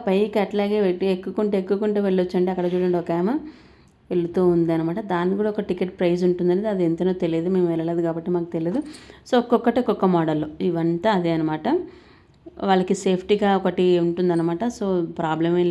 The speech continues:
లేదు. ఇక్కడ చూడండి, వాళ్ళ హస్బెండ్ మరి వాళ్ళ బ్రదర్ ఎవరో తెలియదు కానీ కింద నుంచి డైరెక్షన్స్ ఇస్తున్నాడు. ఆమె వచ్చేసి పైకి వెళ్ళిపోతుందన్నమాట. అట్లా ఆమెను ఎంకరేజ్ చేస్తుంటే ఆమె అలాగే పైకి వెళ్తూనే, వెళ్తూనే ఉంది. So, ఆమె almost మేము పైకి వెళ్ళేంత వరకు నేను చూస్తానన్నమాట, చాలా బాగా వెళ్ళింది.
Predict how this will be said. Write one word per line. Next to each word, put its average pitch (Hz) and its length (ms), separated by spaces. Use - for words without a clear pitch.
లేదు. 180 200
ఇక్కడ 190 240
చూడండి, 190 320
వాళ్ళ 175 200
హస్బెండ్ 170 420
మరి 196 140
వాళ్ళ 180 180
బ్రదర్ 175 320
ఎవరో 175 200
తెలియదు 175 240
కానీ 190 220
కింద 190 140
నుంచి 190 220
డైరెక్షన్స్ 180 440
ఇస్తున్నాడు. 180 400
ఆమె 190 200
వచ్చేసి 196 340
పైకి 180 240
వెళ్ళిపోతుందన్నమాట. 170 760
అట్లా 202 240
ఆమెను 180 340
ఎంకరేజ్ 196 320
చేస్తుంటే 202 340
ఆమె 208 100
అలాగే 185 360
పైకి 180 300
వెళ్తూనే, 202 480
వెళ్తూనే 202 420
ఉంది. 175 180
So, - 120
ఆమె 190 160
almost 208 360
మేము 208 180
పైకి 190 200
వెళ్ళేంత 196 260
వరకు 220 160
నేను 226 160
చూస్తానన్నమాట, 160 520
చాలా 175 240
బాగా 170 200
వెళ్ళింది. 156 320